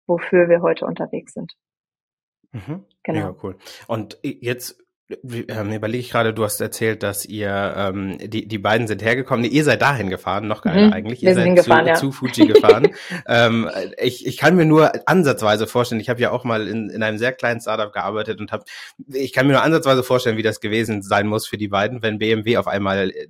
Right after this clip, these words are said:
Speaker 2: antanzt und alle werden gedacht haben, „Oh mein Gott, was, was eine Riesenmöglichkeit, das ist der Deal, wir müssen jetzt richtig“, vielleicht kannst du es ja sogar inzwischen aus der, aus der, ähm, inneren Perspektive ein bisschen nachvollziehen, wie es den beiden da ging. Aber was war es dann, als,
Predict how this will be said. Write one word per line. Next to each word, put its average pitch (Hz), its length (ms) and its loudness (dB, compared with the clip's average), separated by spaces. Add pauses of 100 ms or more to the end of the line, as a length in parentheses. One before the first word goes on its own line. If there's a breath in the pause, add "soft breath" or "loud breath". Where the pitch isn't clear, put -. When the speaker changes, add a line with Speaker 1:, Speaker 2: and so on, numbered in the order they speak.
Speaker 2:
antanzt 110 560 -4
und 107 120 -10 (380 loud breath)
alle 143 300 6
werden 139 240 6
gedacht 117 340 2
haben, 117 260 0
„Oh 113 100 2
mein 123 180 0
Gott, 113 300 2
was, 117 360 -4
was 120 160 0
eine 127 220 0
Riesenmöglichkeit, 139 680 0
das 117 140 -2
ist 127 180 -6
der 160 240 8
Deal, 131 400 4
wir 120 100 2
müssen 135 200 0
jetzt 127 160 0
richtig“, 139 500 -4
vielleicht 127 240 0
kannst 147 160 2
du 123 60 0
es 107 60 0
ja 113 100 4
sogar 117 220 2
inzwischen 113 340 -4
aus 107 160 -2
der, 101 260 0
aus - 120 -4
der, 95 360 -2
ähm, 95 300 -4
inneren 139 320 0
Perspektive 101 460 -6
ein 98 60 -10
bisschen 98 180 -14
nachvollziehen, 92 520 -6
wie 95 60 -16
es - 80 -16
den 92 160 -10
beiden 95 240 -6
da 92 100 -8
ging. 104 280 -8 (340 loud breath)
Aber 127 340 0
was 143 220 -6
war 190 140 -4
es 170 100 -8
dann, 139 240 -2
als, - 380 -6